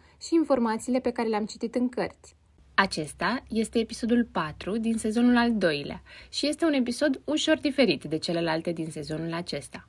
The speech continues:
O să vedeți pe parcurs. Nu este un episod în care povestesc foarte multe despre mine sau despre Vic, așa cum au fost până acum, ci unul care se bazează foarte mult pe una dintre cele mai interesante și mai captivante cărți de parenting pe care le-am citit,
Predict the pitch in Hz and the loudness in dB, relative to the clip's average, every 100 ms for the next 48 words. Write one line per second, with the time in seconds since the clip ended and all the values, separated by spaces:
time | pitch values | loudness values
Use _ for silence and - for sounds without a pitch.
0 | - 254 277 262 254 294 320 311 285 - | 0 2 4 2 2 0 0 2 2 0
1 | 143 - - _ - 220 240 240 220 190 | -6 -8 -12 _ 0 4 4 4 0 0
2 | 175 - 180 190 175 165 - 160 156 170 | -2 -4 -2 -2 -2 -4 -6 -8 -6 -6
3 | - - 170 170 - 156 151 156 160 160 | -8 -4 -2 -2 -2 -6 -6 -4 -4 -6
4 | - 147 139 139 139 185 180 175 185 - | -6 -8 -6 -8 -8 -8 -4 -4 -4 -2
5 | 180 160 156 - - - - 180 190 160 | -4 -4 -10 -10 -2 0 0 -2 -2 -2
6 | - 175 180 156 151 135 160 - - - | -4 -6 -4 -6 -6 -10 -10 -12 -8 2
7 | 247 269 311 320 285 254 226 190 180 170 | 4 4 2 0 0 0 0 0 -2 -2
8 | 160 180 202 - 247 254 233 190 151 143 | -2 -2 -4 0 2 2 0 -2 -2 -8
9 | 165 - 220 220 226 220 220 208 - 247 | -12 -4 0 2 2 2 0 0 0 4
10 | 269 277 269 254 247 254 226 143 143 180 | 4 4 4 4 2 2 0 -2 -4 -6
11 | 185 196 185 185 185 185 185 196 214 214 | -4 -2 -2 -4 -4 -4 -2 -2 -2 -2
12 | 190 196 190 - 147 147 147 175 202 202 | -2 0 -2 -4 -6 -6 -10 -8 -6 -4
13 | 196 196 185 180 175 185 143 - | -2 -2 0 -2 -6 -10 -10 -14